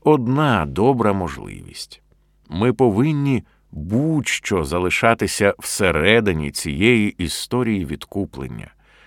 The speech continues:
Хоч якою незрозумілою вона може стати для нас, ми маємо бути впевненими, що цю історію пише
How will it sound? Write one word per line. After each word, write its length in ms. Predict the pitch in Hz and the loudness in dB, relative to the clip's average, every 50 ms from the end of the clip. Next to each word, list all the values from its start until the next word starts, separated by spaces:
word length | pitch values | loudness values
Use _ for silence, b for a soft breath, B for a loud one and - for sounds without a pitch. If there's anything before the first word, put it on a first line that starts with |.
| b b b b b b b b b b | b b b b b b b b b b
Хоч 340 | - - 202 214 - - | -2 0 0 0 0 0
якою 520 | 190 190 175 - - 170 170 160 151 147 - - | 0 0 0 0 2 4 6 6 6 4 4 2
незрозумілою 1160 | 127 135 135 117 110 113 117 101 85 101 98 95 92 98 101 101 92 80 71 67 62 53 - - _ _ _ - | 4 4 6 6 4 4 2 2 2 2 0 2 2 2 2 2 0 -2 -4 -6 -8 -12 -16 -20 _ _ _ -10
вона 340 | - 78 78 69 71 73 | -8 -6 -4 -4 -4 -4
може 280 | 73 73 71 65 67 64 | -4 -4 -6 -6 -8 -10
стати 460 | - - - - 98 113 127 - 104 | -12 -10 -4 0 0 0 0 0 -2
для 200 | 82 76 69 64 | -4 -4 -6 -8
нас, 420 | 60 60 - - - - - - b b b b b b b b b b b b | -10 -12 -14 -16 -18 -18 -20 -20 b b b b b b b b b b b b
ми 240 | - - 73 85 92 | -8 -6 -2 0 2
маємо 500 | 101 107 117 123 135 139 139 135 139 135 | 2 4 4 4 4 4 2 2 2 0
бути 320 | 117 110 120 123 - 107 | 2 2 0 0 2 0
впевненими, 840 | 92 78 - - 78 76 82 90 85 95 98 101 104 101 95 92 90 | -2 -2 -4 -4 -2 0 0 0 0 0 0 0 0 0 0 -2 -2
що 340 | 85 - - - 87 78 76 | -4 -6 -6 -4 -4 -4 -4
цю 440 | - - - - - 92 98 90 - | -6 -8 -8 -6 -4 -4 -4 -4 -6
історію 1080 | - 73 67 64 - - - - - 101 113 127 123 123 120 110 104 101 98 95 87 b b b b b b b b | -8 -8 -8 -8 -8 -10 -12 -6 -2 0 2 2 2 2 2 2 2 2 2 0 0 b b b b b b b b
пише 580 | - 160 170 165 - - - 135 127 127 120 107 | -6 -4 -4 -4 -4 -4 -4 -2 -2 -2 -4 -6